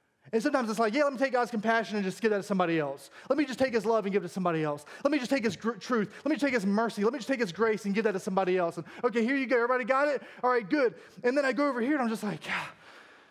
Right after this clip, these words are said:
man, I'm glad I did that for God. Now let me run to these same people and see if I can find their affirmation." Instead of going to God and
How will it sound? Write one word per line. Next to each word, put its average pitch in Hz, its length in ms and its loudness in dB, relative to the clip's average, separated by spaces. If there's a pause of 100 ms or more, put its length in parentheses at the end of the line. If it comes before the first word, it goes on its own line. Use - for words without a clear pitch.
(220)
man, 247 180 2
I'm 202 80 0
glad 220 220 2
I - 20 -4
did 185 80 -4
that 208 140 2
for 180 60 -10
God. 160 360 0 (1900)
Now 233 120 4
let 254 80 2
me 262 80 0
run 254 140 2
to 226 40 -4
these 233 160 0
same 226 200 2
people 208 260 0
and 185 80 0
see 190 60 -4
if 175 40 0
I 180 60 4
can 165 100 -2
find 170 240 0
their 156 80 -2
affirmation." 139 580 -6 (1800)
Instead 269 220 0
of 202 140 0
going 269 220 0
to 226 80 0
God 233 340 0
and 180 160 -2